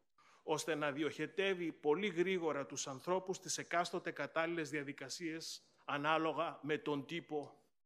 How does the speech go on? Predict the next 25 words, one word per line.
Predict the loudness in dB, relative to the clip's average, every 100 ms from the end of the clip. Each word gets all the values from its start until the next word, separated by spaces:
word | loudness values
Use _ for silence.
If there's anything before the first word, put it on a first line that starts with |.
| _ _ _ _ _ _ _ -6
του | 0 2
αιτήματος. | 0 0 -2 -4 -10 -10 -10 -10 -18 _ _ _ _ _ -20 -8
Διασφαλίζουμε, | -2 0 0 2 2 2 -2
λοιπόν, | 0 0 2
έτσι, | 2 0 -2 -4 -8 _ _ _ _ _
σε | -2 0
αντίθεση | 0 -2 0 -2 -2
με | -2
όσα | -2 -2
λένε | -2 0 0
οι | -2 -2
λαϊκιστές, | -2 -2 -4 -4 0 2 2 0 -4 -8 _ _ _ _ _ -4
ότι | -2 0
δεν | 4 8 8
θα | 6 2
υπάρχει | 2 -2 -2 -4
συσσόρευση | -6 -4 -2 0 0 -2 -6 -8 -10 _ _ _
ανθρώπων | -8 -4 0 0 0 -6
στα | -6
εξωτερικά | -8 -8 -8 -8 -6
σύνορα | -4 -4 -4 -8 -10 -14 -20 _ -20 -20 -20 _
και | -8 -6
δεν | 2 6 6
θα | 4 4
έχουμε | 6 4 2 0 -2 -4